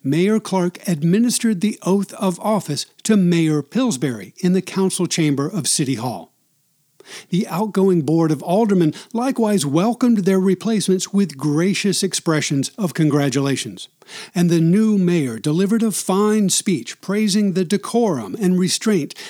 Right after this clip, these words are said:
that had accompanied six long months of legal machinations.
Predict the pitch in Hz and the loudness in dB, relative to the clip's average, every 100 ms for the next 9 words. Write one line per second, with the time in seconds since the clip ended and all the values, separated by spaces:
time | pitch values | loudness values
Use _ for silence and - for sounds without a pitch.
0 | - 185 165 190 185 - 214 196 185 160 | -6 -2 0 0 -2 -2 -2 0 -2 -2
1 | - - 220 - - 147 127 156 190 190 | -4 -2 -2 -4 -8 -6 -2 2 4 4
2 | 160 170 156 107 - - - 151 131 165 | 4 2 0 -6 -14 -8 -4 -4 0 -2
3 | 165 131 104 131 131 127 139 135 - - | -2 -4 -6 -8 -6 -4 -4 -4 -8 -10
4 | - | -14